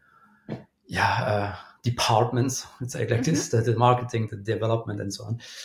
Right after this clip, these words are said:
Speaker 1: And, uh, it worked quite well until now, but I feel like the next step has to be, um, having more people, uh, full-time on the project.
Speaker 2: Exactly.
Speaker 1: For, for example, customer support, I feel like, um,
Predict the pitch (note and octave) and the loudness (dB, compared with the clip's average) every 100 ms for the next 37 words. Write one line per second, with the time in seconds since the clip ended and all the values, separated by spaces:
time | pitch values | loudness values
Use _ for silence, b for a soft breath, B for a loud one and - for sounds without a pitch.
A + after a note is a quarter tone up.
0 | B - A#2+ B2 A#2+ A#2 A#2+ A#2+ - B2 | B 4 8 10 10 8 8 6 6 8
1 | A#2+ - B2+ C3 B2+ - - A#2+ A#2 A#2 | 8 6 6 6 6 2 4 4 6 4
2 | A#2 A2+ A2 G#2 G2+ G#2 G#2 G#2+ G#2 - | 4 2 0 0 2 2 2 0 0 2
3 | A2 G#2 G2+ A2+ G#2+ A2 A2+ A2+ - - | 2 2 0 0 2 4 4 2 -2 -2
4 | G#2+ - - A2+ - G#2+ G#2 G#2+ G#2 A2 | -2 -2 -2 0 -2 -6 -6 -4 -2 0
5 | G2+ G2 F#2+ F#2+ b b b b b _ | 0 0 -2 -4 b b b b b _
6 | - - A2+ A2 G#2+ G#2+ A2 A2 A2 - | -20 -6 0 2 2 2 4 2 0 0
7 | A#2 A2+ A2 G#2+ G#2+ - - A2 G2+ F#2+ | -2 0 2 4 2 -2 -2 0 2 0
8 | F2+ - C3+ B2+ A#2 A#2 A2+ G#2+ - G#2+ | 0 4 4 6 4 4 2 -2 -2 -2
9 | G#2+ G#2+ G#2 - - - A#2 C#2+ A#2 - | 0 0 0 -4 -8 -2 -2 -2 -12 -16
10 | - - G#2 G2 A2 G#2+ A2 G#2 G#2+ - | -12 -2 0 2 2 2 0 -2 -4 -4
11 | A2 G#2 G#2+ - G#2+ G#2 G#2+ G2 F#2 G#2 | -2 -2 -4 -2 0 0 -2 -6 -4 -4
12 | G2 F#2+ - - F#2+ F#2 F#2 | -2 -2 -4 -2 0 0 -4